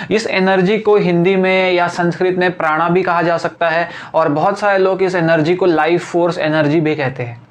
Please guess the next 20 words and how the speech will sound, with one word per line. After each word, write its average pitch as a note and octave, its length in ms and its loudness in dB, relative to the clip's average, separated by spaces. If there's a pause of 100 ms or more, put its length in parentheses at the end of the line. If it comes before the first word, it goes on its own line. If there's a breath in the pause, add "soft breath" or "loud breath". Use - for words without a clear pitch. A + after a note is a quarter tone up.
(240 loud breath)
Human A3 400 2
body A#3 280 2
के B3+ 100 0
अंदर A#3+ 280 2
different A3 560 0
parts G3 360 0
के A3 180 0
साथ F#3 340 0
संबंधित F3+ 640 0
बारह D#3+ 360 4
meridian F3+ 480 2
है F#3+ 280 2
और F#3 160 0
तीन F#3+ 220 2
सौ G#3 220 0
साठ F3+ 420 -2
plus F#3 220 0
acupressure F3+ 580 -2
points D3+ 440 -2
है। A#2 200 -12